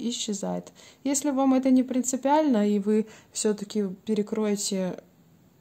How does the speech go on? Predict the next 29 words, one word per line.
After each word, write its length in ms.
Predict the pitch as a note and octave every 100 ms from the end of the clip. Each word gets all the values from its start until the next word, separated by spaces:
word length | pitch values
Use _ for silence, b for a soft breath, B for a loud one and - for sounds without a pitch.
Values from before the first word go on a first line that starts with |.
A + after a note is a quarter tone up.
| _ -
второй 680 | - - - - G#3+ G#3
стороной, 600 | G#3 - F#3+ F#3+ A#3 F4
то 120 | F4 G3+
есть 140 | -
прихватка 460 | G3+ - G3+ G3+ F#3
будет 220 | F#3 F3+
двухсторонняя, 680 | F#3 - - F#3+ F#3 F3+ F3
то 140 | A3+
можете 400 | A#3 G3+ - -
не 160 | G3 F#3+
ввя-, 320 | F#3 F3+ F3
не 200 | G3+ G3+
провязывать. 680 | G3+ F#3+ F3+ F3 F3 E3+ - B B B B B
Итак, 300 | A3+ A3 G#3
чёрную 460 | - B3+ A#3 G3+
тоже 300 | G3 G#3+ G3+ F#3+
перекидываем 720 | G3+ G3 - G#3+ F#3 F#3 F3+
сюда 380 | - F#3+ F#3
сзади. 560 | E3+ F3 F#3+ F3 F#3 C4+ C#4 B B B
Теперь 380 | - A3+ B3 B3
у 40 | G3
нас 320 | F#3+ - - _ -
в 100 | -
ход 240 | G#3 G#3
идёт 260 | F#3+ F#3 F3+
белая 460 | F3+ F#3+ F#3 F3+
нить. 440 | F3 E3+ G#3+ B3+ - _ _ _ _ _ _ -
Провязываем 720 | G#3 G3+ G3 F#3 F#3 F3 E3+
белую. 540 | E3+ F3 F3 F#3+ C4+